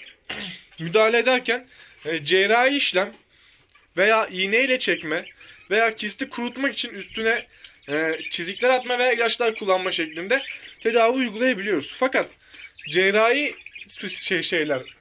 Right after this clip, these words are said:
muhabbet kuşlarında, e, ölümle sonuçlanıyor arkadaşlar. Çok nadir kurtulma ihtimali var ve, ve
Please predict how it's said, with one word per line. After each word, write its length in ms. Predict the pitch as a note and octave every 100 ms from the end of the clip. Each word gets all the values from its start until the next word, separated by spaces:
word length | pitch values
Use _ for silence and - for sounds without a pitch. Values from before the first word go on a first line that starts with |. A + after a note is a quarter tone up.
| -
muhabbet 460 | D#3+ F#3 G3+ C#4 C4+
kuşlarında, 540 | - A#3 A#3 A#3+ C4+ - - - _ - _ _ -
e, 60 | D3+ D#3+ D#3+ - -
ölümle 320 | A3+ C#4 B3
sonuçlanıyor 440 | A3 F3+ - E3+
arkadaşlar. 360 | E3 E3+ B3 B3
Çok 240 | - C#4
nadir 340 | A#3 G#3 F#3+ F3+
kurtulma 400 | - F3 E3+ E3+
ihtimali 400 | D#3+ E3 D#3 E3
var 160 | G#3+
ve, 260 | G3+ G3+ F3
ve 220 | G3 G#3